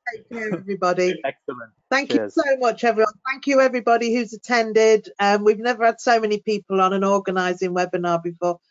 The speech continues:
Speaker 1: It's brilliant, absolutely brilliant. And, um, there'll be more coming up, as Roger said earlier.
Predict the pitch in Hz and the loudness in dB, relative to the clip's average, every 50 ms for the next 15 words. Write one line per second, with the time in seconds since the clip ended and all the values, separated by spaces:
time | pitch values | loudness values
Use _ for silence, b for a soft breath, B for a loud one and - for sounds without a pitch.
0 | _ _ _ _ - 320 302 254 190 165 165 170 - - 226 - _ _ - - | _ _ _ _ -2 0 2 2 2 0 -2 -4 -6 -6 -6 -6 _ _ -6 -4
1 | 226 220 214 208 208 - 196 202 175 185 180 175 170 165 165 165 165 165 - 185 | 2 4 4 4 4 2 0 -6 -2 0 0 0 0 0 -2 -2 -4 -4 -4 -4
2 | 185 185 185 175 196 196 185 190 190 185 B B B - 220 220 214 240 240 247 | -2 -2 -4 -2 0 2 2 0 0 -6 B B B 2 2 2 2 0 2 4
3 | 254 269 262 - - 247 240 226 208 220 214 - 214 196 190 202 202 196 - 208 | 2 2 2 0 -6 -6 -2 0 0 0 0 0 -4 -2 0 -2 -2 -2 -2 -6
4 | 196 - - 196 190 190 190 190 190 190 196 202 220 262 | -6 -4 -4 -2 0 0 2 2 2 2 4 2 2 2